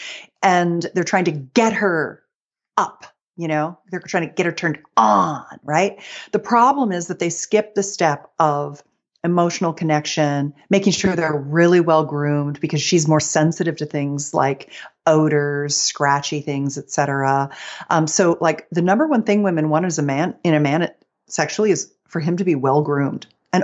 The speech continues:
often guys show up in the bedroom with scratchy toenails, scratchy beards, you know, a pubic hair dangling from the bottom of their shaft. Like, if you wanna know why she's not going down on you,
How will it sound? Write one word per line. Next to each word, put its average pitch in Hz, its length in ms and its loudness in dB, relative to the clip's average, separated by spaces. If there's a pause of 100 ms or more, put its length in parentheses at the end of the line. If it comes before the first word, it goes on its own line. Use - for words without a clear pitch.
(140)
often 196 460 2
guys 139 500 0
show 151 260 0
up 160 140 2
in 160 60 -4
the 156 60 -4
bedroom 160 360 -2
with 139 260 -4 (220)
scratchy - 500 -4
toenails, 175 800 -2
scratchy - 440 -4
beards, 180 920 2
you 160 120 -4
know, 160 280 4 (220)
a - 80 -2
pubic 233 400 0
hair 175 480 0 (240)
dangling 180 580 2
from 170 160 -2
the 156 80 0
bottom 170 520 0
of 165 80 -4
their 156 100 -2
shaft. - 880 -4
Like, 160 300 -6 (260)
if 196 140 -6
you 233 140 -2
wanna 330 180 0
know 330 140 2
why 233 280 2
she's 220 240 -4
not 202 180 2
going 170 240 0
down 170 220 0
on 233 140 0
you, 285 300 -2